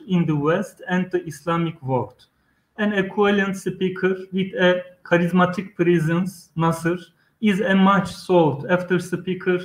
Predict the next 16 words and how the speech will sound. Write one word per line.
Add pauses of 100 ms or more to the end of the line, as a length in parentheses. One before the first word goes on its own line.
(140)
at
academic
conferences
and
seminars, (380)
university
and
public
lectures, (140)
and (320)
also
radio
and
television
programs
in